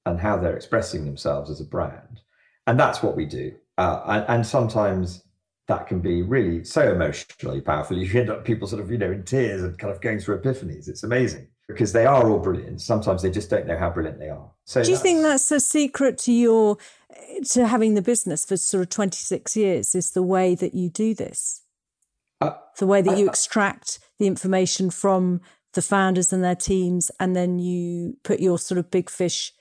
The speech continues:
Speaker 2: icing on it?
Speaker 1: Well, you know, you mentioned Biscuiteers, you know, and, and, and other brands like Freddy's. I think, yes, we
Speaker 2: I forgot
Speaker 1: definitely
Speaker 2: to mention Freddy's. Freddy's Flowers. Sorry,
Speaker 1: Yeah, you
Speaker 2: Freddy.
Speaker 1: did mention it
Speaker 2: I wanted to
Speaker 1: earlier. You
Speaker 2: guess.
Speaker 1: mentioned it
Speaker 2: Oh,
Speaker 1: earlier.
Speaker 2: did
Speaker 1: You
Speaker 2: I?
Speaker 1: said, yeah, no,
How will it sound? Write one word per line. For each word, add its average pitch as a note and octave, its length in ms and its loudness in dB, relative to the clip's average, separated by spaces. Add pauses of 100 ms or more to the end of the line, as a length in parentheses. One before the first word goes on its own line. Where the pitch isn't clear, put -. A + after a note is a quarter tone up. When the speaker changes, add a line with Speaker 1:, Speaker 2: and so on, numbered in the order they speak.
Speaker 2:
icing E3 480 -2
on D#3+ 100 -2
it? - 300 -8 (260)
Speaker 1:
Well, D3+ 280 2
you E3 80 4
know, C3 80 2
you C3 160 2
mentioned B2+ 400 -2
Biscuiteers, - 1000 -4 (240)
you A#2 80 0
know, F2 80 -2
and, F2 260 -2
and, G#2+ 180 0
and G#2 160 -2
other G2 200 -2
brands E2+ 380 -2
like - 180 -8
Freddy's. - 340 -4
I B2+ 60 0
think, C#3+ 380 -4 (360)
yes, - 460 -4 (260)
we D3 80 -14 (120)
Speaker 2:
I F3+ 100 -2
forgot D#3+ 220 -2
Speaker 1:
definitely A3 240 0
Speaker 2:
to - 100 -6
mention F#3+ 280 -4
Freddy's. F#3 520 -2
Freddy's B3 360 -2
Flowers. A#3+ 540 -4
Sorry, A3+ 420 -2
Speaker 1:
Yeah, D#3+ 120 0
you F#3 160 0
Speaker 2:
Freddy. - 0 -
Speaker 1:
did A#3 180 -4
mention E3+ 300 -2
it D#3 80 0
Speaker 2:
I - 20 0
wanted A#3 160 0
to - 60 -2
Speaker 1:
earlier. - 80 -2
You - 80 -4
Speaker 2:
guess. C3+ 80 -4
Speaker 1:
mentioned D#3 320 -4
it C#3 80 -2
Speaker 2:
Oh, E3 140 0
Speaker 1:
earlier. B3 240 -2
Speaker 2:
did B3+ 100 -2
Speaker 1:
You B3+ 60 -2
Speaker 2:
I? A#3 80 -2
Speaker 1:
said, E3+ 280 -4
yeah, F3+ 180 0
no, F#3+ 80 -2